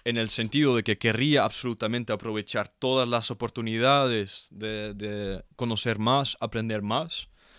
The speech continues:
y no imponer como una idea europea o lo que siempre se escucha de los Estados Unidos sobre esos países latinoamericanos. Eso como, como tenía muchísimas, eh, consecuencias positivas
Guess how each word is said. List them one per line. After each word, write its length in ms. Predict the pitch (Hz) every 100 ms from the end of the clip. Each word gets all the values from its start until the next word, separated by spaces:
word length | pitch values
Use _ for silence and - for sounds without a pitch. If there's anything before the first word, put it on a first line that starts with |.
| - - - -
y 80 | 110
no 180 | 123
imponer 460 | 131 107 107 123 110
como 220 | - 113
una 180 | 110 104
idea 260 | 107 120 113
europea 840 | 110 104 98 120 123 123 117 110
o 320 | 104 104 98 98
lo 140 | 104
que 100 | 107
siempre 300 | - 117 113
se 140 | - 110
escucha 500 | - 123 110 123 107
de 360 | 107 107 104
los 160 | 107 104
Estados 340 | 104 120 113
Unidos 540 | 101 107 139 139 117 98
sobre 520 | 123 120 110 110 98 _ _ _ -
esos 320 | 135 143 139
países 320 | - 117 120
latinoamericanos. 1000 | 113 110 113 110 110 110 120 147 170 - - - - - - - - - -
Eso 300 | 127 143 175
como, 420 | 151 139 127 120 113
como 460 | 117 113 107 101 - _ _ _ _ _ _ _ _
tenía 340 | - 120 135 139
muchísimas, 920 | 117 - 165 - 143 120 113 104 - 113
eh, 400 | 107 110 104 101
consecuencias 600 | 120 113 113 143 143 120
positivas 840 | - 107 104 - 170 117 98 -